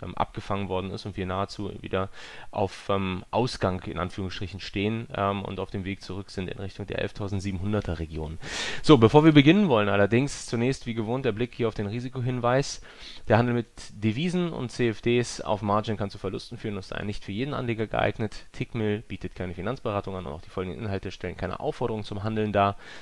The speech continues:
Sie dienen ausschließlich der Veranschaulichung und Weiterbildung, sind also weder eine Anlageberatung noch sonst dergleichen. Einfach nur eine Informations-, ähm, ähm, äh, eine Information, die zur Verfügung gestellt wird an die ersten drei Sei-,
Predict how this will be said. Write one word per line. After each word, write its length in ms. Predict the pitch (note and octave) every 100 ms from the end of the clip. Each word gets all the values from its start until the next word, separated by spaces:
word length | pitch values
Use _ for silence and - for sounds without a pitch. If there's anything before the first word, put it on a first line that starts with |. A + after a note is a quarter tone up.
| -
Sie 100 | -
dienen 140 | G2+
ausschließlich 420 | D#2 - F#2 F#2
der 100 | F#2
Veranschaulichung 960 | - - B2+ - A2 G#2 G2+ G#2+ G#2 - -
und 160 | G#2 F#2
Weiterbildung, 680 | A2 B2+ G#2+ A2+ A2 A2 A2+
sind 200 | - F2+
also 220 | G2 F#2+
weder 160 | G2 F2+
eine 160 | -
Anlageberatung 960 | A#2+ A#2 A2 G#2 G2+ F#2+ G#2 - A#2 A2+ - - -
noch 160 | G#2+ F#2+
sonst 300 | A2+ A#2 -
dergleichen. 520 | G#2+ G#2 G#2+ A#2 A2 - - - - - - - -
Einfach 280 | G2 A2 G2
nur 180 | F2 -
eine 140 | F#2+
Informations-, 880 | G2 - G2 G2 - A2+ A#2 - -
ähm, 260 | G#2+ G#2 G2
ähm, 320 | G2+ G2+ F#2+ -
äh, 840 | F#2 F#2 F#2 F#2 - D#2+ D2+ -
eine 140 | G2+ F#2+
Information, 500 | A2+ G#2 G2+ A#2 A2
die 60 |
zur 140 | - G2
Verfügung 180 | A#2+
gestellt 320 | A#2+ A2 A2+ A2+
wird 180 | - -
an 140 | - G#2
die 80 |
ersten 260 | - G#2+ -
drei 180 | - F#2+
Sei-, 280 | G2+ A2+